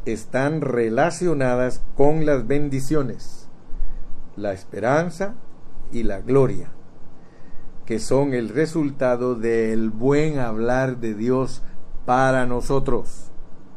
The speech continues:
Es la esperanza de volvernos gloriosos.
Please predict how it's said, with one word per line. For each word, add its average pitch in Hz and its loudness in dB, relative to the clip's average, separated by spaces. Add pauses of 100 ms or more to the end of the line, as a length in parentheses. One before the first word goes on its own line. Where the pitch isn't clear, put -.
(1040)
Es 147 0 (260)
la 107 -4
esperanza 131 0
de 110 2
volvernos 110 2
gloriosos. 120 0